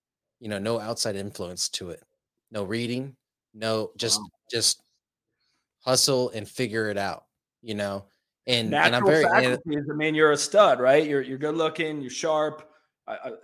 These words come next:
Speaker 2: I guess you were an athlete. You look like one. Like, I know we're, we're just getting to know each other, but, like, you, those
Speaker 1: Uh-huh.
Speaker 2: natural faculties, they will take you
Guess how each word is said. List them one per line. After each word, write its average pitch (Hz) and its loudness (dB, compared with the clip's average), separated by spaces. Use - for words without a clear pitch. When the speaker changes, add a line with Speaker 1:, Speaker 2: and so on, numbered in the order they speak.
Speaker 2:
I - -12
guess 143 -6
you 147 -6
were 135 -4
an 135 -6
athlete. 139 -4
You 117 -10
look 131 -8
like 135 -4
one. 139 -4
Like, 113 -8
I - -8
know 123 -8
we're, 120 -6
we're 131 -14
just 123 -14
getting 127 -8
to - -
know 143 -2
each 143 -4
other, 120 -4
but, 120 -8
like, 123 -6
you, 135 -14
those 156 4
Speaker 1:
Uh-huh. 147 0
Speaker 2:
natural 175 -2
faculties, 151 0
they 143 0
will 165 -4
take 160 -4
you 123 -8